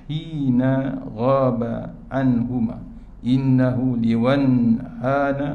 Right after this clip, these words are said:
إلى بئر كذا لقل الماء." فلما انتهى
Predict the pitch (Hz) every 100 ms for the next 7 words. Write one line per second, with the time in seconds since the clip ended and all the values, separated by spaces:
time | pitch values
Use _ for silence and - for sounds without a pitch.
0 | - - - - - 117 120 127 123 113
1 | 117 127 - - 113 147 139 107 123 123
2 | 123 123 - 123 120 107 127 127 117 117
3 | 147 156 143 127 120 117 117 117 127 139
4 | 135 135 135 - 123 117 139 160 147 127
5 | 127 127 117 131 - - - - - 131
6 | 120 104 123